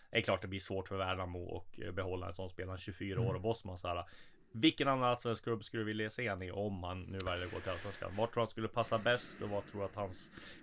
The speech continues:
Speaker 1: kvaliteter skulle komma mest till sin rätt?
Speaker 2: Ja, det var ingen lätt fråga. Alltså, det var svårt. Alltså, jag är ju,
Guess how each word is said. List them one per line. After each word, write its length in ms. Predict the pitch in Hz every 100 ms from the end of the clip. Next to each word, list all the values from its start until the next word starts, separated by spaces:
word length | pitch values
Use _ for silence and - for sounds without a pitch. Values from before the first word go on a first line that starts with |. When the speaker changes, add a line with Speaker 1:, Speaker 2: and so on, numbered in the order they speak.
| -
Speaker 1:
kvaliteter 600 | 113 113 113 127 123 104
skulle 200 | - 98
komma 320 | 101 98 95 -
mest 600 | 110 110 101 - - -
till 120 | 104
sin 140 | 107
rätt? 360 | 107 - - - - -
Speaker 2:
Ja, 60 |
det 80 | 107
var 160 | 123 160
ingen 400 | 160 131 120 127
lätt 240 | 110 -
fråga. 320 | - 110 87
Alltså, 180 | 85 113
det 80 | 107
var 80 | 139
svårt. 420 | - 156 165 -
Alltså, 200 | 120 117
jag 140 | 120 127
är 40 |
ju, 320 | 139 131 127